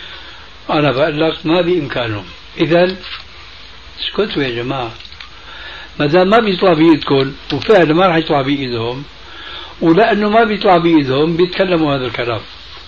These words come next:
يا ترى هلا هن لما بيتكلموا هالكلام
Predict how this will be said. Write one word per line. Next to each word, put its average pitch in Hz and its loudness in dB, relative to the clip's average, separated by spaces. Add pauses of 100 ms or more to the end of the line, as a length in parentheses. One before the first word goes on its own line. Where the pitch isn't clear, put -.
(880)
يا 175 4
ترى 208 4
هلا 180 4
هن 180 0
لما 165 -2
بيتكلموا 147 -2
هالكلام 127 -6